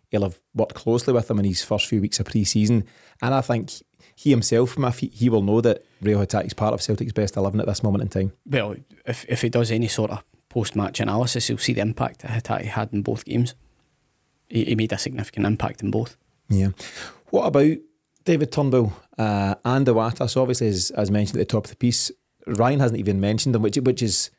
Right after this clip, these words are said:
Speaker 1: it's not a slight on Ryan, it's just, it's probably symptomatic of where a lot of the fans are.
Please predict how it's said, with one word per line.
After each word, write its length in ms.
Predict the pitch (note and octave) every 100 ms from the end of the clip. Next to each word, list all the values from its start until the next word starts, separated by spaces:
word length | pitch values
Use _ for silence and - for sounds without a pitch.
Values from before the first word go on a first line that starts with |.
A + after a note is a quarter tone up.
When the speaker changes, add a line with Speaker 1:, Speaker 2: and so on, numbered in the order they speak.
| _
Speaker 1:
it's 100 | -
not 140 | B2
a 40 | G2
slight 200 | - A2
on 80 | G2+
Ryan, 220 | A2 A#2+
it's 100 | -
just, 220 | A2+ -
it's 100 | -
probably 300 | - A2+ G#2
symptomatic 560 | - - - G2+ - G2+
of 100 | -
where 100 | G2
a 40 |
lot 160 | G#2 A2+
of 60 |
the 60 | G2
fans 300 | - G2+ G2
are. 240 | A2+ B2+